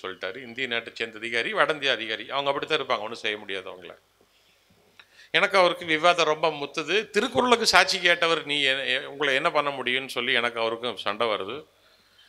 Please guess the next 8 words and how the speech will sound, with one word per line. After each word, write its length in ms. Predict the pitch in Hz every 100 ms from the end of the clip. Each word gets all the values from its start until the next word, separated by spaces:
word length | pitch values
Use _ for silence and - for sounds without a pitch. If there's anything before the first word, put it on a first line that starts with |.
| _
இப்படி 220 | 175 180
சண்டை 320 | 180 180 214 202
வரும்போது 480 | 175 156 156 160 170 160 147 127 113 107 92 - _ _ _ _ _ _ -
கடைசியா 340 | 160 160 190
கேக்குறாங்க, 840 | 175 147 143 147 123 117 110 104 98 110 - - -
அது 140 | 175
வந்து 220 | 196 240
ஒரு 340 | 233 165 143